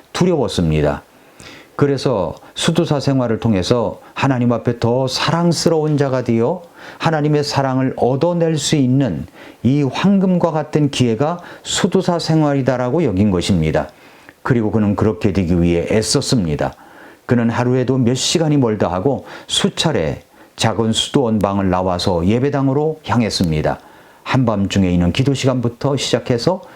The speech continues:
아침 여섯 시 기도 시간, 아홉 시 기도 시간, 열두 시 기도 시간 등을 다 지켰습니다. 매일 말입니다. 게다가 그는 때때로 삼 일 동안 물과 빵을 입에 대지도 않는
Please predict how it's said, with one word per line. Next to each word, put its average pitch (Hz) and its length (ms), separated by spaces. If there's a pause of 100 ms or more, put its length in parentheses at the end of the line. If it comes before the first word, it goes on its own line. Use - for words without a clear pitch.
(160)
아침 92 400
여섯 95 240
시 135 240
기도 113 220
시간, 113 340
아홉 113 300
시 131 160
기도 113 200
시간, 123 360
열두 123 400
시 120 260
기도 120 200
시간 120 320
등을 151 300 (280)
다 175 180
지켰습니다. 95 720 (260)
매일 143 420
말입니다. 82 600 (500)
게다가 113 360
그는 113 280
때때로 120 360
삼 151 240
일 123 140
동안 107 380 (320)
물과 123 440
빵을 120 420
입에 113 300
대지도 127 380
않는 120 380